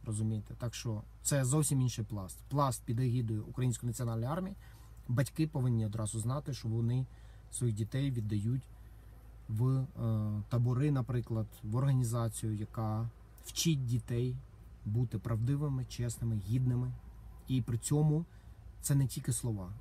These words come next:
але своїми діями, своєю поведінкою ці люди це також само демонструють.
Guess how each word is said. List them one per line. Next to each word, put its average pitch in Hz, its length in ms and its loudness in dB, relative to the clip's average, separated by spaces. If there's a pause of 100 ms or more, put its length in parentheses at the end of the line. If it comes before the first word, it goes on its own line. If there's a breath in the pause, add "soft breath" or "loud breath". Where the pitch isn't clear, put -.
але 117 220 0
своїми 120 560 2
діями, 127 480 4
своєю 113 280 0
поведінкою 117 680 0
ці 104 160 -6
люди 120 320 -2 (1200)
це 123 180 -2
також 110 460 -2
само 107 240 0
демонструють. 107 540 -4